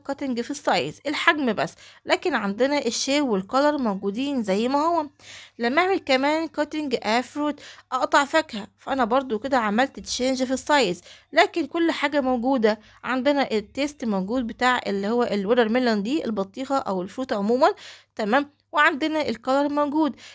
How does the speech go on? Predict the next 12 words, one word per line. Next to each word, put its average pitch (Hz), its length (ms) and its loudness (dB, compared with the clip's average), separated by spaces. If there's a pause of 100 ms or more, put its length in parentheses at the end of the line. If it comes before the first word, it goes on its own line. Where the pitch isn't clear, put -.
(140)
اتغير 311 460 4
بس 233 360 -2
مين؟ 254 420 -2
السايز، 196 520 4 (140)
فده 277 200 0
عندنا 269 480 2
changing 277 640 -2
of 247 200 -2 (160)
size، 185 260 2 (380)
تغير 294 400 4
في 269 380 -4
الحجم، 208 460 -2